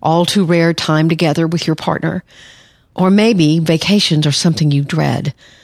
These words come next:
because you fear fighting. Actually, any time together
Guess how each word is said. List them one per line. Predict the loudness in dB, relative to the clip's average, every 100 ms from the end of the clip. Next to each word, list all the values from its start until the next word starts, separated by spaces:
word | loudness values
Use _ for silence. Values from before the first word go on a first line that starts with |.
| -8
because | -6 -2 0 2 0 0
you | -2
fear | -2 0 0
fighting. | -2 -6 -2 -2 -2 -10 -18 _ _ _ _ _ _ _
Actually, | -4 -2 -2 -2 0
any | 2 4
time | 2 0 0
together | 0 0 0 0